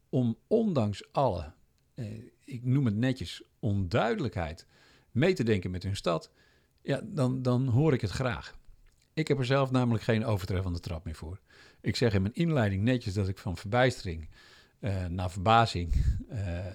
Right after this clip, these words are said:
nou, net andersom, van verbazing naar verbijstering ben gegaan en uiteindelijk bevestiging. Inmiddels ben ik sprakeloos. In het eerste deel van de podcast heb ik het over op de rem trappen.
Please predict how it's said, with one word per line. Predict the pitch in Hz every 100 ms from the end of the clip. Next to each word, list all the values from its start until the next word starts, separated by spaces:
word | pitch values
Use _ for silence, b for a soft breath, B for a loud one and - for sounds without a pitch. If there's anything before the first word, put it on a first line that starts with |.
| 127
nou, | 120 127 123
net | 110 107
andersom, | 98 107 120 131
van | 107
verbazing | 101 113 147 113
naar | 101 90
verbijstering | 95 110 123 - 120 107
ben | 113 104
gegaan | 98 110 110
en | 98
uiteindelijk | 92 101 107 90 82
bevestiging. | 87 113 - - 90 - B B B B
Inmiddels | - 104 101 95
ben | 87 107
ik |
sprakeloos. | 101 - 80 82 80 80 - _ b b b b b b
In | 135 101
het | 95 -
eerste | 156 143 113
deel | 107 104
van | 101
de |
podcast | 92 135 131 110 98
heb | 107
ik |
het | 98 98
over | 95 92 87 - _
op | - 107
de | 95
rem | 95 131 147
trappen. | - 127 127 143